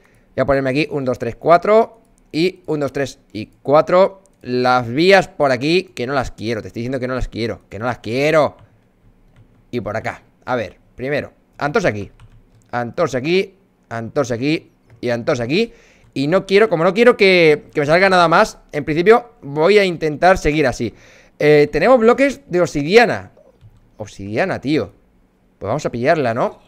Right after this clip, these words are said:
Espero que no me salga, no, es verdad, necesito diamante. Necesito diamante, y diamante sí que es algo que no he encontrado todavía. Es algo que todavía no he visto en todo el rato que llevo aquí.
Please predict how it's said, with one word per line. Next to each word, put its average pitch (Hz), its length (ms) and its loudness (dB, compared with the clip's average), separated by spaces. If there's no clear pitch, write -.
Espero 131 360 -4
que 196 80 -4
no 190 80 -2
me 196 80 -6
salga, 190 280 0
no, 165 280 -6
es 147 80 -8
verdad, 143 160 0
necesito 139 180 -6
diamante. 143 560 -2
Necesito 139 240 -8
diamante, 175 320 0
y - 20 0
diamante 165 380 -2
sí - 100 -12
que 233 100 -8
es 214 60 -6
algo 220 200 0
que 214 80 -2
no 208 60 -4
he 208 40 -6
encontrado 190 360 -4
todavía. 120 500 -2
Es 127 100 -16
algo 190 180 -2
que 160 80 -6
todavía 170 340 0
no 180 160 -2
he 196 60 0
visto 175 520 -2
en 151 200 -8
todo 165 160 2
el 156 100 0
rato 147 200 -4
que 135 100 -4
llevo 123 160 0
aquí. 101 260 -6